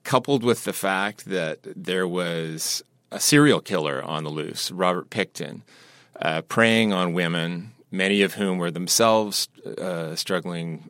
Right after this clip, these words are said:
with substance addiction and selling their bodies on the street, there came to be this recognition in <laughs> Vancouver that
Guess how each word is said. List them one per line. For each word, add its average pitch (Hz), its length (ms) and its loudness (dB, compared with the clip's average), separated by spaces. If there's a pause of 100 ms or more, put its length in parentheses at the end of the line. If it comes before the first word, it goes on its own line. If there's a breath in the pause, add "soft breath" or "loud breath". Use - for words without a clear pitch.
with 82 160 -10
substance 90 460 -2
addiction 87 580 -4
and 82 120 -6
selling 85 320 0
their 80 80 -4
bodies 92 400 0
on 78 120 -4
the 76 60 -8
street, 101 480 -2 (560 loud breath)
there 202 140 6
came 131 340 2
to 127 80 0
be 110 140 4
this 98 240 2
recognition 95 600 -2
in 95 100 -2
<laughs> - 20 -6
Vancouver 87 580 -4
that 90 220 -4